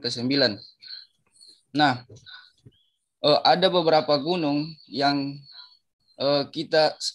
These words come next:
daftarkan sebagai target ekspedisi di Sulawesi dan di Jawa. Untuk Sulawesi sendiri, eh, kita menargetkan lima gunung. Nah, terus, eh, di Jawa ada satu gunung,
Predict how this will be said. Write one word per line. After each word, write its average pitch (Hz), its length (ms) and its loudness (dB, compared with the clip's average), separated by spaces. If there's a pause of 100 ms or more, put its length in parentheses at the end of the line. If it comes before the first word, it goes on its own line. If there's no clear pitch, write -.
daftarkan 143 560 -2
sebagai 135 480 -4
target 127 480 -2
ekspedisi 131 880 -2 (320)
di 135 80 -4
Sulawesi 139 720 0
dan 131 160 0
di 127 160 -2
Jawa. 135 400 2 (480)
Untuk 160 320 -8
Sulawesi 165 560 2
sendiri, 151 640 0 (560)
eh, 139 400 2
kita 160 480 2
menargetkan 147 640 0
lima 139 240 -2
gunung. 143 320 -4 (800)
Nah, 147 320 0
terus, 170 320 -2 (320)
eh, 143 480 0
di 139 400 0
Jawa 143 480 4 (720)
ada 151 240 4
satu 143 320 -2
gunung, 143 400 -2